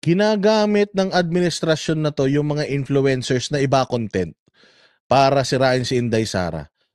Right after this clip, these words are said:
Pero ito, meron ding mga iba rin ang content na nandito at sumusuporta kasi mahal ang Pilipinas. Di ba, nakikita nyo, may bal-, balanse eh, no?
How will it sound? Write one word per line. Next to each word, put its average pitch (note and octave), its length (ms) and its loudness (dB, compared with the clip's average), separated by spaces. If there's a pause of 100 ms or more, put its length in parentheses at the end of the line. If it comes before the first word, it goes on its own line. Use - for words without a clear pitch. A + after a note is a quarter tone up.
Pero F3+ 280 0
ito, E3+ 520 0
meron D#3+ 320 -2
ding E3+ 160 0
mga D#3+ 240 -4
iba C#3+ 240 0
rin G3 160 0
ang G3 80 -2
content D#3+ 480 -2
na C#3+ 80 -4
nandito C#3 480 -2
at B2+ 80 -4
sumusuporta G2+ 800 -4 (320)
kasi - 240 -6
mahal A2+ 240 -2
ang G#2 80 -6
Pilipinas. F2 800 -8 (480)
Di D#3 80 0
ba, G#3 160 0
nakikita G#3+ 400 -2
nyo, G3+ 320 -2
may F#3 240 0
bal-, A3+ 200 0
balanse A#3 460 2
eh, A2+ 220 -2
no? D3+ 200 -8